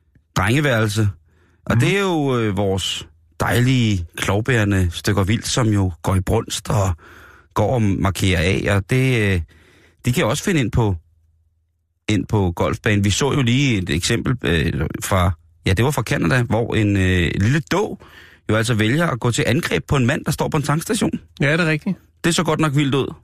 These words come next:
Speaker 2: Dræber då.
Speaker 1: Dræber dåen, ikke? Så kommer, øh, slå ihjel Bambi for fulde gardiner og høvler ham der i, i gulvet. Men, øhm, i Westerly, Jan, der er der altså noget galt på golfbanen,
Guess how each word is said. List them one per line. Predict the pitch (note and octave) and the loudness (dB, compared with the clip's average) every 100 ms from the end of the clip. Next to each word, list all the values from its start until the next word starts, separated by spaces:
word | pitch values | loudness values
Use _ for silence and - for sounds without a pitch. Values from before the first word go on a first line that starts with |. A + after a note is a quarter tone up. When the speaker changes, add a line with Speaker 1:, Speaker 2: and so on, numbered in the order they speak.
| _ | _
Speaker 2:
Dræber | C3+ D#3 E3 | -2 -2 -2
då. | F3+ E3+ D#3 - - | -2 -2 -2 -4 -2
Speaker 1:
Dræber | C#3 D3+ | 0 0
dåen, | D3+ D3 B2 | 0 0 2
ikke? | D3 D3+ - | 2 0 -2
Så | C3 | -2
kommer, | C#3+ C#3 C#3 | 2 2 2
øh, | B2+ A#2 | 2 0
slå | G#2+ B2+ | 0 0
ihjel | B2 C#3+ | 2 0
Bambi | D3+ D3 C#3+ | 0 0 0
for | C3+ C#3 | 0 0
fulde | - D#3 | 0 0
gardiner | D#3 C#3 C3+ D3+ | 0 0 0 2
og | F#2+ | 2
høvler | A2+ A#2 A#2+ | 2 2 2
ham | A#2+ C3+ | 0 0
der | C3 | 2
i, | B2 A2+ G2+ | 2 2 2
i | - F#2+ | 0 0
gulvet. | A#2+ G2 A#2 - - - - - - - - - | 0 0 0 -4 -10 -20 -20 -20 -20 -20 -20 -6
Men, | - C3+ D3+ D3+ | 0 2 2 2
øhm, | D3 C#3+ C#3 B2+ - - - - _ _ _ _ - - _ | 2 2 0 0 -4 -14 -18 -20 _ _ _ _ -16 -16 _
i | C#3 C#3+ C3+ | 0 2 0
Westerly, | A2+ B2+ F#3 G3 G#3 E3+ B2 | 0 2 2 0 0 2 2
Jan, | G2 F#2+ G#2+ - _ _ _ _ _ _ _ _ _ - _ - _ - | 0 -2 -6 -14 _ _ _ _ _ _ _ _ _ -20 _ -20 _ -2
der | D3+ E3 - - | -2 -2 -4 -4
er | A#2+ | 0
der | B2+ C#3 | 0 0
altså | G#2 G#2+ A#2 | 0 0 0
noget | A2+ A#2 | 0 0
galt | A2 - | -2 -4
på | - | -4
golfbanen, | - F2+ - G#2 F2+ F#2+ | -4 -4 -2 0 2 0